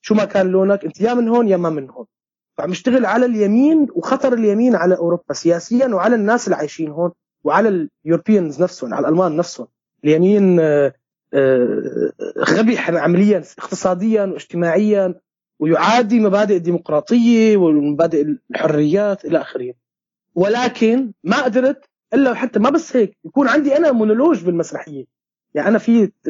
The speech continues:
رسالة بتجي بحكي عن سوريا، لأنه ما عم تطلع من الثين-، يعني، ما بتطلع،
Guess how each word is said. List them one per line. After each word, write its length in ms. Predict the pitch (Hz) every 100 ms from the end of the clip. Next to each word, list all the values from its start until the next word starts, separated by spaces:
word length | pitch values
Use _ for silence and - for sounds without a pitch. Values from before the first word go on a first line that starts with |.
| 156 -
رسالة 340 | 160 - 220
بتجي 500 | 202 - 202 226 330 - _ _ _ _
بحكي 400 | 156 240 - 254
عن 120 | 247
سوريا، 400 | 277 320 226 160 _ _ _ _
لأنه 640 | 165 180 190 190 180 170 175 _ _ _ _ _
ما 120 | 170
عم 180 | 240 240
تطلع 280 | 240 185 196
من 220 | 202 196
الثين-، 380 | 185 - 180 165 -
يعني، 260 | - 143 135
ما 160 | 202
بتطلع، 460 | 247 247 - 147